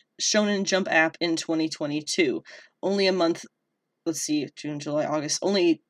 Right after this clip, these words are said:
two months later, or three months later, whatever, um, the Weekly Shonen Jump announced that the series will go on indefinite hiatus due to the creator Masaoka Shindo's death.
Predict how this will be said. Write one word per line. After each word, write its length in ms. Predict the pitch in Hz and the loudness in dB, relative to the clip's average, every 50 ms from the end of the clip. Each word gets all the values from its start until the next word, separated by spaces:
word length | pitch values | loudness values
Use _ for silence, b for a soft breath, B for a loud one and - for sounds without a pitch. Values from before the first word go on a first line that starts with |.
| _ _ _ _ - | _ _ _ _ -4
two 200 | - - 254 226 | -2 0 2 4
months 260 | 220 196 170 - - | 4 4 2 2 2
later, 420 | 170 160 139 143 151 151 156 165 - - | 0 2 2 2 0 0 -2 -2 -4 -6
or 100 | - 160 | -8 -8
three 180 | 147 - 160 | -2 -2 -2
months 240 | 151 147 139 - - | -2 -2 -4 -6 -6
later, 200 | 156 147 143 160 | -6 -4 -2 -2
whatever, 420 | 165 175 160 151 151 151 156 170 B B B B B B B B _ | -2 0 0 0 0 0 -2 -6 B B B B B B B B _
um, 520 | - 180 180 180 175 170 160 147 147 156 156 | 4 6 8 8 8 8 6 4 2 0 -2
the 80 | 180 | 0
Weekly 240 | 170 185 175 - 185 | 0 0 2 2 0
Shonen 340 | 180 - - 170 170 170 170 | 0 0 0 0 0 0 0
Jump 240 | 165 185 170 175 165 - | 0 0 0 0 0 0
announced 280 | 165 165 165 165 165 165 | 0 2 2 0 0 0
that 60 | - | -2
the 60 | 170 | -2
series 340 | - - 180 170 170 165 - | 0 2 2 2 2 2 0
will 60 | 175 | 0
go 180 | 160 180 175 - | 2 2 2 4
on 280 | - 165 170 170 160 - | 4 4 4 4 4 2
indefinite 560 | 185 190 202 170 190 208 - - 233 226 196 | 2 0 4 6 4 4 6 4 2 2 2
hiatus 560 | 220 220 196 190 196 208 220 196 180 170 185 - - | 4 4 4 6 6 4 4 2 2 0 0 -4 -4
due 200 | - 170 175 185 | 0 0 0 0
to 480 | 180 - 208 185 185 180 175 170 - - | 0 0 2 4 4 6 6 4 2 2
the 180 | - 180 175 170 | 0 2 2 2
creator 680 | 165 - - - 170 143 170 190 180 180 170 170 170 165 B B B B B B _ - | 2 0 -2 -2 2 4 4 4 4 4 2 2 2 0 B B B B B B _ 0
Masaoka 560 | 165 165 - - 160 156 160 156 - 160 165 | 0 2 2 2 2 2 2 2 0 0 0
Shindo's 840 | 156 - - 175 165 165 160 151 151 147 147 151 147 - - - - - _ 151 | 0 0 0 2 2 2 2 2 0 0 0 0 0 0 0 0 -4 -10 _ -8
death. 440 | 147 151 - 131 - - - - | -2 -2 0 0 -2 -4 -10 -18